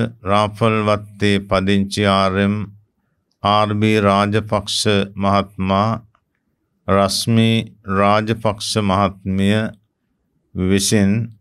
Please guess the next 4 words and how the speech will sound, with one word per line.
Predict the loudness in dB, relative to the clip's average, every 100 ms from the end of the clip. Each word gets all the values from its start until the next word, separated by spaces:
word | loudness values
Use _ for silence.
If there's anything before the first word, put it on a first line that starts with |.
| _ _ _ _ _ _ 0
එල් | 2 2
ඩබ්ලිව් | 0 0 0 0 0 2
රත්නසේන | 4 2 0 -2 0 2 4 4
මහත්මයා, | 2 2 0 -2 -2 0 2